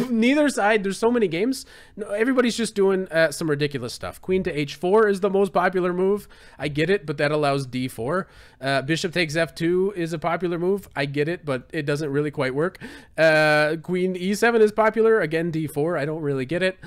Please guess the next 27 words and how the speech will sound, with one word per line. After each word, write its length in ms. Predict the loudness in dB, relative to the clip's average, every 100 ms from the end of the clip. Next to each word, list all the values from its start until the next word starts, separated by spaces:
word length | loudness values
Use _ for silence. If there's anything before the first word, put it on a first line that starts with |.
| -20 -20 -8
Uh, 280 | -4 -2 -2
people 280 | 0 4 6
are 120 | 6
just 180 | 2 0
doing 260 | 0 0
some 160 | -4 -4
crazy, 340 | -2 -4 -4
wacky 380 | -4 -6 -8 -12
stuff. 400 | -12 -14 -18 -14
Perhaps 360 | -10 -6 -8 -4
the 80 | 0
most 200 | 0 0
logical 520 | -2 -2 -4 -6 -6
way 300 | -6 -8 -8
to 140 | -10
continue 520 | -8 -4 0 4 4
if 80 | 2
you're 100 | -2
gonna 140 | -4 -4
be 120 | -6
playing 440 | -6 -4 -4 -6
in 240 | -8 -8 -6
gambit 360 | -2 -2 -2
style 300 | -4 -2 -2
from 160 | -4 -8
this 160 | -10
position 520 | -10 -12 -12 -12 -12